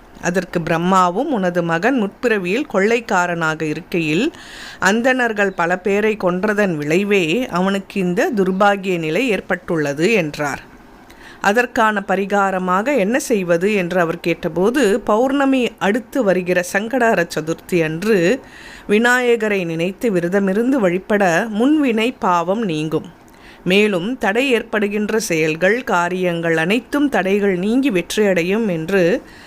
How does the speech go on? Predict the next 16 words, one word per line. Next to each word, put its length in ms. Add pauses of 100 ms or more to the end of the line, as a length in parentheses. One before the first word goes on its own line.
(220)
பிரம்மா 460
பதில் 320
கூறினார். 580 (340)
அதையடுத்து 680
மன்னனின் 540
தந்தையும், 720
"என் 280
மகனிடம் 680
இந்த 300
பரிகாரத்தை 800
தாங்களே 560
தெரிவிக்க 520
வேண்டும்" 460
என்று 300
வேண்டியதன் 760
பேரில், 480